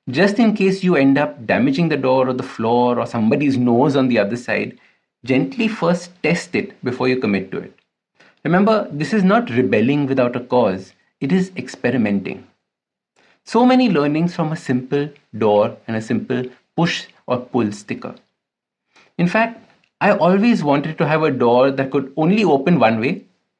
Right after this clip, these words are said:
then put the exact opposite instruction on the inside, just to see how long it would take someone to get out of it. Would they be stuck in that door forever? Who knows?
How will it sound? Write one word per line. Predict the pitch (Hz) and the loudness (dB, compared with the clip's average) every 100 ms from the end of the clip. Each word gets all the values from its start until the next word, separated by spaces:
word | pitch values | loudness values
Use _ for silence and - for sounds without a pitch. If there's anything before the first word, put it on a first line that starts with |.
| _ - | _ -4
then | 123 165 196 | 2 2 2
put | 185 147 | 0 0
the | 151 | 0
exact | 131 104 151 180 | 0 0 -2 0
opposite | - 135 175 202 156 | -2 -2 2 2 0
instruction | 135 - 131 123 - 135 135 135 - - | -4 0 0 0 -2 0 0 -2 -10 -2
on | 123 | 0
the | 139 175 | 2 2
inside, | 180 - 80 - _ _ _ _ _ _ _ | 2 0 -4 -4 _ _ _ _ _ _ _
just | 160 220 - | 0 0 0
to | 233 | -4
see | - 208 | 0 0
how | 165 180 | 2 2
long | 180 160 151 151 135 | 4 2 2 2 0
it | 135 | -2
would | 139 | -2
take | 139 139 | -4 -6
someone | - 123 120 113 110 110 - _ - | -4 0 2 2 -2 -6 -14 _ -6
to | |
get | 135 98 110 | 0 2 2
out | 120 117 | 2 0
of | - | -6
it. | 90 - _ - | -10 -16 _ -6
Would | 101 | -4
they | 95 | -2
be | 123 | -2
stuck | 135 - 113 | -4 -4 -2
in | 143 | 0
that | 135 - | 0 2
door | 107 | 0
forever? | - 117 87 156 214 _ _ _ - | 0 -2 0 -2 -4 _ _ _ -6
Who | 123 | -2
knows? | 135 107 90 | 0 -2 -6